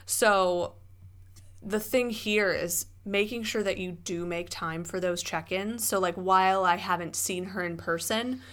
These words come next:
we've had FaceTime conversations, we've talked on the phone, we stay in touch via text. Not all the time, like, what you would feel like is overwhelming. I think when there are, like, big moments,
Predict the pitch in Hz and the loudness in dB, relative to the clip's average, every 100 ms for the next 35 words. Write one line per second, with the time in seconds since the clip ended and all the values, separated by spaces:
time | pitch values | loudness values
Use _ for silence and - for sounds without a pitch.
0 | - - 202 202 - 175 170 - 175 175 | -20 -10 -4 -4 -4 -8 -6 -2 -2 -2
1 | 220 175 180 180 170 170 170 160 - 160 | -4 -6 -4 -4 -4 -4 -6 -6 -6 -6
2 | 165 - 156 - 175 165 - 160 165 - | -6 -8 -8 -4 -2 -2 0 -2 -2 0
3 | 170 165 165 165 170 - - - 190 185 | 0 2 -2 -4 -8 -16 -20 -8 -4 -2
4 | - 180 175 175 - 175 - 180 175 170 | 2 0 0 -4 -4 -4 -2 0 -2 -2
5 | 170 165 - - - - - 196 214 381 | -2 -4 -4 -6 -8 -16 -6 2 4 4
6 | - 208 254 254 254 220 233 208 170 165 | 4 2 2 2 -4 -2 -2 0 0 -2
7 | - - - - - 208 196 196 185 185 | -8 -20 -20 -20 -14 0 2 2 0 -4
8 | - 208 190 180 175 180 180 175 180 175 | -4 0 2 2 0 -2 -2 -2 0 0
9 | 165 156 185 240 262 214 190 170 170 - | 0 -2 -4 -4 -4 -4 -2 -4 -4 -14
10 | - - - - 190 185 180 170 170 165 | -20 -20 -20 -2 0 2 0 2 2 0
11 | 165 - - 180 180 175 160 185 208 220 | -2 -6 -2 -2 -2 -4 -2 -4 -6 -4
12 | - - | -2 -2